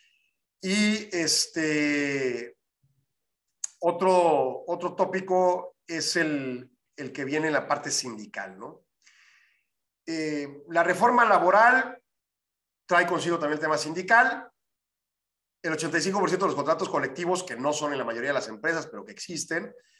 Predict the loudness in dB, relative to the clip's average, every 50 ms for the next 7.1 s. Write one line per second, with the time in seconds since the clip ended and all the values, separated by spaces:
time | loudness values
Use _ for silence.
0 | _ _ _ _ _ _ 0 4 4 4 4 4 0 0 -2 -4 -4 -4 -2 2
1 | 4 4 4 4 4 0 -8 -14 -18 _ -6 -2 -2 0 2 2 2 2 0 -2
2 | -4 -4 -6 -6 -6 -6 -10 -10 -10 -8 -8 -8 -8 -6 -6 -6 -6 -8 -6 -4
3 | -2 -2 -2 -2 -4 -6 -6 -4 -4 -4 -4 -6 -8 -6 -2 -2 -2 -2 -2 -4
4 | -4 -4 -6 -8 -10 -14 -14 -14 -14 -14 -16 -16 -16 -16 -18 -16 -14 -10 -6 -2
5 | 0 0 0 0 -2 -2 -2 -2 -2 -4 -6 -10 -12 -12 -12 -12 -14 -14 -12 -10
6 | -10 -10 -8 -8 -10 -10 -10 -10 -8 -6 0 2 4 4 2 2 -2 -6 -6 -6
7 | -8